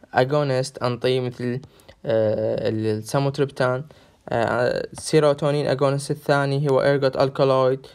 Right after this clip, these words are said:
تمام؟ آه، ممكن أنا أنطي، آه، أنتي إيميتيك،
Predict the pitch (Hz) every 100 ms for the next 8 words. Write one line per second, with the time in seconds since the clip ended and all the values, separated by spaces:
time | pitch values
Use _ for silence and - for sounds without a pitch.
0 | _ _ - 110 123 156 156 _ - _
1 | - 104 104 104 104 104 107 110 113 113
2 | 123 _ - - 127 131 135 127 120 127
3 | - 139 139 139 - - - 123 117 -
4 | 147 156 156 139 151 143 139 131